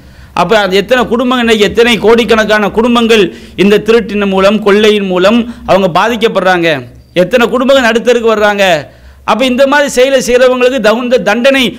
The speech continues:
கொடுக்கப்பட வேண்டுமா இல்லையா? உலகத்துடைய அமைதியை கெடுக்கிறாங்க, உலகத்துல குழப்பம் உண்டாக்குறாங்க. அப்ப அல்லாஹ் சொல்லி காட்டுறான், ஐந்தாவது அத்தியாயம் முப்பத்தி எட்டு, முப்பத்தி ஒன்பதாவது வசனத்துல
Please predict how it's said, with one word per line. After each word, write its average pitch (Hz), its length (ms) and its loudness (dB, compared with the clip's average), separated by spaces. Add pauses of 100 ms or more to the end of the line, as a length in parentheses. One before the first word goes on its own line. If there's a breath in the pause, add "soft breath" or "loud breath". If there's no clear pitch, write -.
(140 loud breath)
கொடுக்கப்பட 233 460 2
வேண்டுமா 214 280 0
இல்லையா? 190 400 0
உலகத்துடைய 220 440 -2
அமைதியை 214 480 0
கெடுக்கிறாங்க, 185 760 -2 (340 loud breath)
உலகத்துல 220 420 2
குழப்பம் 220 480 0
உண்டாக்குறாங்க. 175 680 0 (300 loud breath)
அப்ப 208 240 0
அல்லாஹ் 254 160 0
சொல்லி 233 280 -4
காட்டுறான், 196 240 -2
ஐந்தாவது 226 480 0
அத்தியாயம் 196 680 -2
முப்பத்தி 226 400 -2
எட்டு, 208 200 -2
முப்பத்தி 196 380 -2
ஒன்பதாவது 190 480 2
வசனத்துல 185 420 0